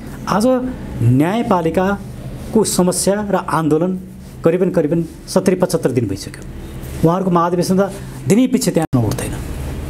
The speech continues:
भ्रष्टाचारको कुरा उठ्दैन। त्यसैले के देखिन्छ भने उहाँहरू मुलुकका समस्यामा भन्दा पनि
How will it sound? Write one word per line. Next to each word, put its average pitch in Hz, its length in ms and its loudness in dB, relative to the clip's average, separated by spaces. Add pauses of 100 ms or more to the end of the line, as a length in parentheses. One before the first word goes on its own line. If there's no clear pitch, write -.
(580)
भ्रष्टाचारको 240 500 4
कुरा 254 180 2
उठ्दैन। 165 320 -2 (1400)
त्यसैले 294 260 2
के 302 160 2
देखिन्छ 180 320 2
भने 151 340 2 (1000)
उहाँहरू 226 300 4
मुलुकका 214 480 2
समस्यामा 185 680 0
भन्दा 131 260 0
पनि 175 320 -2